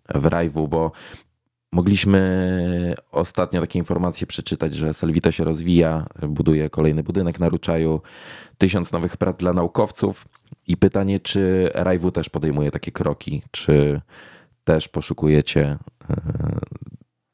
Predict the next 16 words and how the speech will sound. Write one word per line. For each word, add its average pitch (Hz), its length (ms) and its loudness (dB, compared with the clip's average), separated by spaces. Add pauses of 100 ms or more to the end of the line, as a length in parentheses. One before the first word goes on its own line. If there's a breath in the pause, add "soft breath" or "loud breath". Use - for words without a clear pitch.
(260)
nadal 73 500 0 (1400 loud breath)
n-, 92 160 4
nowych, 92 460 2
nowych 90 400 -2
osób 123 360 2
i 87 460 2
czy - 100 -4
będziecie 80 300 -2
poszerzać 76 480 -2
ten 78 160 -2
zespół 78 340 -2
jakoś 76 260 0
znacznie 78 680 -2 (420 loud breath)
w - 100 -12
najbliższym 76 480 0
czasie? 71 400 -4